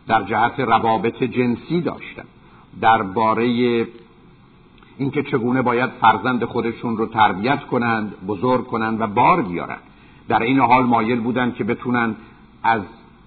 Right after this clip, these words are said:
تنهایی خودشون دور نگه دارن، تأمین بیشتر اقتصادی داشته باشن، شبکه‌ای از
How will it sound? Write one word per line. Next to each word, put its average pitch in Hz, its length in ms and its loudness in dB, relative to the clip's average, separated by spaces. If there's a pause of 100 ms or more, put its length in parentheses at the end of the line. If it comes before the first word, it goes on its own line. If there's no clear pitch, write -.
(760)
تنهایی 120 600 2
خودشون 113 480 0
دور 85 280 -2
نگه 82 360 -4
دارن، 76 420 -6
تأمین 143 440 -2
بیشتر 123 480 -4
اقتصادی 127 720 -4
داشته - 380 -4
باشن، 90 380 -6 (440)
شبکه‌ای 135 560 2
از 139 120 0